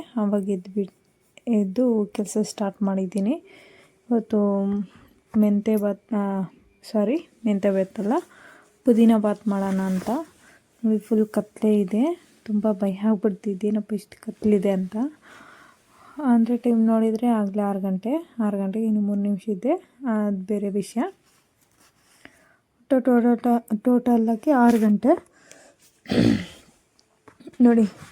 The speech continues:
ಇನ್ನು ಗಂಟ್ಲು ಅದೇ, ಆ, ಸ್ವ-, ಸ್ವಲ್ಪ ಅದೇ ಥರ ಇದೆ. ಬನ್ನಿ, ಮೆಂತೆ ಬಾತ್, ಅಲ್ಲ, ಪುದೀನ ಬಾತ್ ಮಾಡೋದು ಹೇಗೆ ಅಂತ ತೋರಿಸ್ತಾ ಇದ್ದೀನಿ. ನೋಡಿ, ಒಂದು ಜಾರ್ ತಗೊಂಡು ಸ್ವಲ್ಪ ಕಟ್ ಮಾಡಿರೋ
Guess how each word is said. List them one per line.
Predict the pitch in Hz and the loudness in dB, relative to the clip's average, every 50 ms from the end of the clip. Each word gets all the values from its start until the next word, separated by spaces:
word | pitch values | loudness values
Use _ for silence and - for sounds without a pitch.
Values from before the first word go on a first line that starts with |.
| _ - - 220 | _ 0 2 4
ಇನ್ನು | 214 214 214 214 | 4 6 4 2
ಗಂಟ್ಲು | 208 214 208 196 220 214 214 202 208 208 214 | 0 -2 -2 0 0 0 0 0 -2 -2 -2
ಅದೇ, | 214 208 180 - 220 339 _ - 220 | -2 -4 -4 -8 -10 -10 _ -4 -2
ಆ, | 208 208 202 202 196 | -2 -2 -2 -4 -6
ಸ್ವ-, | 185 - 208 190 - | -6 -8 -10 -8 -6
ಸ್ವಲ್ಪ | 214 196 190 _ - 208 202 202 | -8 -8 -8 _ -6 -6 -4 -4
ಅದೇ | 208 196 185 214 202 202 196 - | -6 -6 -4 -4 -4 -4 -4 -4
ಥರ | 214 208 214 208 208 | -4 -4 -4 -4 -6
ಇದೆ. | 180 - 220 285 392 _ _ _ _ _ _ _ _ _ _ _ _ _ _ _ _ | -6 -6 -8 -8 -8 _ _ _ _ _ _ _ _ _ _ _ _ _ _ _ _
ಬನ್ನಿ, | 262 240 233 233 233 214 - - | -2 0 2 2 2 0 0 -2
ಮೆಂತೆ | 226 220 214 214 - 220 | 0 0 0 0 -2 -2
ಬಾತ್, | 208 214 208 208 _ _ 247 - - 214 | 0 -2 -2 -4 _ _ -12 -6 -2 -2
ಅಲ್ಲ, | 208 202 190 190 196 190 190 202 202 196 185 _ - | -2 0 0 -2 -2 -2 -2 -4 -6 -6 -8 _ -4
ಪುದೀನ | 220 196 220 214 214 208 202 208 | -2 0 2 2 2 2 0 -2
ಬಾತ್ | 196 185 _ 220 | -4 -4 _ -6
ಮಾಡೋದು | 202 196 190 190 185 - - - 202 196 | -6 -4 -4 -6 -8 -8 -8 -6 -4 -4
ಹೇಗೆ | 190 190 196 196 | -2 -4 -6 -8
ಅಂತ | 185 - 196 185 | -6 -10 -10 -8
ತೋರಿಸ್ತಾ | - 208 190 190 - - _ - | -8 -8 -8 -10 -14 -12 _ -8
ಇದ್ದೀನಿ. | 208 190 196 214 226 269 311 311 302 - 240 220 | -6 -4 -4 -4 -4 -4 -4 -6 -6 -2 0 0
ನೋಡಿ, | 214 226 247 226 214 | 2 2 2 0 0
ಒಂದು | 202 202 196 190 208 | 0 -2 -2 -2 -2
ಜಾರ್ | 208 202 202 _ 220 | -2 -2 -2 _ -4
ತಗೊಂಡು | 208 196 196 196 208 233 277 233 226 226 226 - _ - - - _ _ _ _ - | -2 -2 -2 -4 -2 -2 -2 -2 -2 -2 -4 -8 _ -20 -20 -20 _ _ _ _ -4
ಸ್ವಲ್ಪ | 240 220 214 214 - 220 214 - | -2 -2 -2 -2 -4 -8 -4 -4
ಕಟ್ | 214 208 _ 220 | -6 -2 _ 2
ಮಾಡಿರೋ | 220 214 208 208 190 208 202 | 2 2 2 0 -2 -2 -2